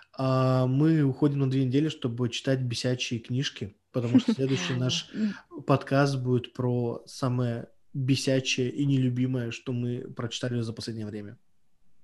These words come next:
Speaker 2: Я потираю ручки. И, кстати, да, записывайтесь,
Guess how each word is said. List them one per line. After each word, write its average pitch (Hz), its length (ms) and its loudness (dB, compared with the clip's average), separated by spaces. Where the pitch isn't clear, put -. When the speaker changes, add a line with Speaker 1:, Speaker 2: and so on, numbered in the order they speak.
Speaker 2:
Я 214 140 -2
потираю 208 420 0
ручки. 220 360 -4
И, 226 320 2
кстати, - 440 2
да, 208 440 6
записывайтесь, 220 1040 -6